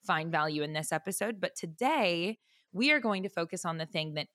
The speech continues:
Erin professionally focuses on the most in her life today. So who is Erin? Erin is,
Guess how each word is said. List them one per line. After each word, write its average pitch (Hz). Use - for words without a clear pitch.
Erin 190
professionally 180
focuses 156
on 143
the 156
most 160
in 160
her 151
life 131
today. 160
So 196
who 311
is 226
Erin? 143
Erin 233
is, 175